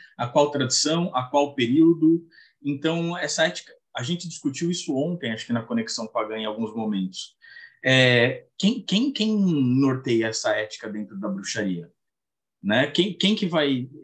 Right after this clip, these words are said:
A gente consegue, como o Marcelo disse, quando você tá dentro, você consegue identificar quem não é, ou quem tá falando abobrinha. Você consegue perceber isso. Ah, mas você tem uma liberdade muito grande de criar alguma coisa espontaneamente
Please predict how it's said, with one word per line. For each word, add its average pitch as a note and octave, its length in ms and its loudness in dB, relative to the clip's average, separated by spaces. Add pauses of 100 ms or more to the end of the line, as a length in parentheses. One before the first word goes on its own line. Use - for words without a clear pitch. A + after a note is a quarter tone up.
(100)
A B2 120 -4
gente D3+ 240 -2
consegue, E3+ 420 -2
como C#3+ 160 0
o D3+ 60 -2
Marcelo D#3 360 -2
disse, C3+ 480 -4
quando E3 220 -2
você D#3 240 -6
tá A#2 100 -6
dentro, C#3 320 -6
você D3 160 -6
consegue D#3+ 320 -6
identificar C3 540 -2
quem B2+ 220 -2
não A2 280 0
é, G2 220 -6
ou A#2+ 100 -4
quem B2 160 -4
tá B2 140 -4
falando A#2 240 -2
abobrinha. G#2 580 -2 (440)
Você - 180 -2
consegue F3+ 440 -2
perceber A#2+ 500 -4
isso. F2+ 320 -8 (600)
Ah, G#2+ 640 -2 (400)
mas D3 640 0
você C#3+ 300 -4
tem E3+ 100 -4
uma E3+ 80 0
liberdade D#3 480 0
muito F3 240 -4
grande D#3+ 340 -2
de E3 140 -8
criar E3+ 460 -2
alguma C3 340 -6
coisa A#2 220 -6
espontaneamente A#2+ 1000 -4